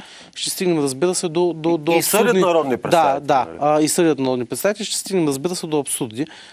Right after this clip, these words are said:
Speaker 1: Н-, не следва да се стига до там. А, логично е, според мен, а, това да става от, а, от парламента. Пак казвам, република с парламентарно управление сме. Ако някога станем президентска република,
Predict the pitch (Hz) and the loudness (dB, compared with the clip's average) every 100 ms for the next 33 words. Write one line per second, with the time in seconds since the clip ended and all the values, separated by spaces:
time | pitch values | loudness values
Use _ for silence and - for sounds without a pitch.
0 | - 147 147 143 147 139 - 170 170 147 | -6 0 2 4 4 2 2 2 0 -2
1 | - - 160 151 135 - 123 113 - 127 | -6 -4 -4 -6 -6 -2 -2 -2 -6 0
2 | 123 127 - 127 120 123 - 180 160 - | 0 0 -2 -4 -4 -6 -4 -2 -2 -4
3 | 131 120 110 123 156 156 - - - 143 | -2 -2 0 -2 -2 -8 -18 -20 -12 -2
4 | 139 139 135 _ - 127 147 143 - 147 | 2 2 -2 _ -4 0 0 0 0 2
5 | 151 160 151 151 _ - 151 151 151 151 | 2 2 0 -2 _ -4 0 2 2 0
6 | 143 139 151 127 - 131 131 127 123 - | -4 -8 -6 -6 -4 -2 0 0 -2 -4
7 | - 139 - 143 139 147 151 - - - | -4 -4 -2 -2 -2 -2 -6 -8 -20 -18
8 | 117 - 147 147 147 - 123 120 113 131 | -14 -8 -6 -6 -6 -4 -2 -2 -2 -2
9 | 120 117 107 107 104 104 101 98 104 95 | 0 -2 -6 -6 -4 -6 -6 -10 -12 -16
10 | - 110 - 110 135 160 175 175 190 180 | -8 -8 -6 -4 -2 0 -2 0 0 0
11 | 175 175 160 170 160 170 160 160 151 151 | 0 0 0 0 0 -2 -4 -4 -6 -6
12 | 156 | -6